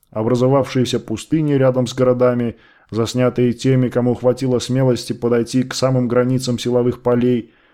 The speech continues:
неправдоподобно гладкие кратеры, залитые расплавленным песком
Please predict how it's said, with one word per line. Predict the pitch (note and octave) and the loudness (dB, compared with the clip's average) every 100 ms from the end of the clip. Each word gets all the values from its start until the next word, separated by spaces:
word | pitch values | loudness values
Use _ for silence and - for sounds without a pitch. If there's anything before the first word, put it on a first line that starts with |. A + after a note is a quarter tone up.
| _ _ _ _ _ _ - | _ _ _ _ _ _ -4
неправдоподобно | C3 C#3+ C3+ C#3 C#3 D3 F3+ E3 | 0 2 2 2 2 2 2 2
гладкие | C3 C#3+ D3 - C3 | 2 2 0 0 0
кратеры, | - C3 C#3+ C3+ B2+ B2 G2 _ _ | 0 0 0 0 0 0 -4 _ _
залитые | - G2+ B2 C#3+ C3+ C3 | -10 -2 0 0 2 2
расплавленным | B2+ B2 B2+ C3 B2 B2+ A#2+ | 2 0 0 0 2 0 0
песком | B2+ A#2 - C3+ B2+ B2 | -2 -4 0 2 2 -2